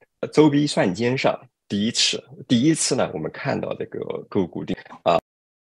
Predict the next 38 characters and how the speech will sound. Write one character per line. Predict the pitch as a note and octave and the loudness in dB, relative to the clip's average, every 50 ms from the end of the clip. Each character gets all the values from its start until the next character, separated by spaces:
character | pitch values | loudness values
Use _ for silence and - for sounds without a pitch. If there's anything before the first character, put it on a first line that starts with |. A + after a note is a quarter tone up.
| _ - | _ -4
啊， | - - F2+ - - | -2 -2 -2 -2 0
周 | - E3+ F3 | 2 2 2
笔 | F3 F3 | 2 2
算 | E3+ - E3 C3+ A#2+ | 2 2 2 2 2
经 | B2 D#3 E3+ E3+ | 0 0 0 2
呢 | D#3 B2+ G2 G#2 - | 2 2 2 0 -2
是 | - - - - F2+ D#2+ - | -14 -14 -10 -8 -8 -8 -6
在 | - - - - | -6 -8 -8 -6
公 | - B2+ D3 D3 | -6 -4 -2 0
元 | A2+ F2 F#2+ | 0 0 -2
前 | - - A2 - | -2 -4 -6 -4
一 | G#2+ C#3 D#3 | -4 -4 -4
世 | - - - F3 C#3+ - | -4 -4 -4 -4 -4 -4
纪， | - - C#3+ C#3 _ - - - - | -4 -8 -8 -8 _ -14 -20 -20 -18
呃， | - - | -14 -12
写 | - - - - | -8 -6 -6 -6
的， | - - - - - _ _ _ _ _ _ _ - - _ - | -6 -6 -8 -8 -8 _ _ _ _ _ _ _ -20 -20 _ 0
但 | - D3+ D#3 | 2 2 4
是 | D#3+ | 6
呢， | D#3+ D#3 D3 | 6 6 4
它 | - - - - - | 4 -2 0 2 2
呢 | - E3 - - - | 2 2 2 0 -2
所 | - - - - G3+ F#3+ | -4 -14 -6 -6 -6 -4
记 | - - - G#3+ G#3 | 0 0 4 6 6
录 | F3+ - - | 4 4 2
的 | - - - - - | -2 -4 -6 -6 -6
是 | - - - | -4 -6 -4
在 | - - F2+ F2+ - | -2 0 -2 -2 -2
之 | - - E3 | -2 -4 -4
前 | D#3 - - - - - - | -4 -4 -6 -8 -8 -10 -4
的， | - D#2+ D#2 - - - - | 0 0 0 0 -2 -8 -10
啊， | - - - - - - | -8 -6 -6 -4 -6 -4
中 | - B2 B2+ B2 | -2 -2 -2 -2
国 | - - | -2 -6
人 | - - - | -8 -6 -4
的 | - - - | -6 -6 -4
发 | - D3 - - | -4 -6 -6 -4
现。 | - - C3+ - | -2 0 -2 -2